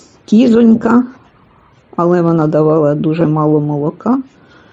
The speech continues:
бо ми знаходилися в такому місці, де не дуже так трава росла, пісок, кам'янистий ґрунт. Тут була наша хатка, і ми там недалеко прив'язували. Так що ми все своє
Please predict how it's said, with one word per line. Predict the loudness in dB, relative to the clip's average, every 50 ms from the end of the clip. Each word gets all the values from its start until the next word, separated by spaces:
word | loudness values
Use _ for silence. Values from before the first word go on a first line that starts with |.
| _ _ _
бо | -6 -4 -4
ми | -2 -2 -2
знаходилися | -2 -2 -4 -4 -6 -4 -4 -4 -2 -2 0 0 0 -2 -4 -4 -4 -4 -4
в | -4
такому | -6 -8 -10 -6 -6 -4 -4 -2 -2
місці, | -2 -2 0 0 -2 -2 -4 -8 -20 -10 -6 -4 -4
де | -2 -2 -2 -2 -2 -2 -2 -2 -2
не | -2 -2 -2 -2
дуже | -4 -4 -6 -4 -4 -4 -4 -4
так | -4 -4 -6 -6 -6 -8 -14 -20 -20 -14 -8
трава | -4 -4 -2 -2 -2 -2 -2
росла, | -2 -2 -4 -4 -6 -6 -4 -4 -2 -2 -4 -4 -6
пісок, | -6 -8 -8 -6 -4 -2 0 0 0 -2 -8 -16 -20 _ _ _ _ _ _ _ _
кам'янистий | -8 -6 -4 -4 -4 -4 -4 -4 -4 -6 -6 -4 -4 -4 -2
ґрунт. | -2 -2 -2 0 0 -2 -2 -4 -4
Тут | -8 -10 -10 -8 -6
була | -4 -2 0 2 2 0
наша | 0 -2 -2 -4 -4 -4 -6 -6 -8 _ _ _ _ _ _ _
хатка, | -10 -6 -4 -4 -4 -6 -6 -4 -2
і | 0 0
ми | 0 -2 -2
там | -2 -4 -4 -2 -2 0
недалеко | -2 0 0 0 0 0 0 0 -2 -4 -6
прив'язували. | -4 -2 -2 0 0 2 0 0 2 2 2 2 2 2 2 0 0 -2 -6 _ _ _ _ _
Так | -6 -6 -4 -4
що | -2 -2 0
ми | 2 2 2 2 2 2 2 0 0 -2 -6 -10 -14 _ -20
все | -18 -8 -6 -6 -4
своє | -2 -2 -4 -2